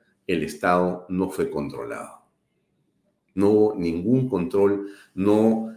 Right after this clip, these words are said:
se, no existió políticas de gestión pública adecuadas, no se desarrolló, eh, eh, digamos, eh, no se tuvo como norte la eficiencia,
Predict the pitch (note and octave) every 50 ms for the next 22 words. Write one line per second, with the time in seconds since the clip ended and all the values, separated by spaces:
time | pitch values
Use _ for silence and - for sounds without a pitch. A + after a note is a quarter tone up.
0 | - _ - - - - - G#2 F#2+ F#2+ F#2+ F#2+ F#2 F#2 - - - - - _
1 | - G2 F#2+ G2+ A2 - - - - E2+ - - - - F#2+ F#2 F#2+ F#2+ G2+ G2+
2 | F#2+ - - - _ _ _ - F2+ E2+ F2 F#2+ F2+ A2 G2 - - F2+ F2+ F2+
3 | - - - - - D2+ D#2+ D#2 E2 D#2+ D2+ - - - - - - F#2+ F#2 F2+
4 | F2+ - F#2 F2+ F2+ F2+ - E2+ D#2 D2+ D2 D2 - G#2 G#2 G2+ G2 G2 F#2+ F#2
5 | F#2 - - - - _ _ _ _ - F#2+ G2+ G#2+ G2+ G2 - G#2 F2+ D#2+ -
6 | D#2+ D#2 D#2 D#2 D2+ D#2 E2 F2+ F#2 F#2 F#2 F#2 - - _ _ _ _ _ _
7 | - - E2+ E2 D#2+ D#2 D#2 D#2+ D#2 D#2 D#2+ - - D#2+ D#2+ D#2+ D#2 D#2 D2+ D2+
8 | D2 D2 - _ D#2+ D#2+ E2 E2+ F2+ F2+ F2+ F2 E2 - - - _ _ _ _
9 | _ _ _ _ - F2 F2+ E2+ E2 D#2+ D#2 D#2 D#2 D#2+ E2+ F#2 F#2+ G2 F#2 G2+
10 | G#2 - - A#2+ A2+ G#2+ - F2+ F2 E2+ E2+ F#2 F#2 - - F#2 F2 E2 D#2 -
11 | - - - - - A#2 G#2+ G#2 F#2+ G2 F#2 - G2 F#2 G2 -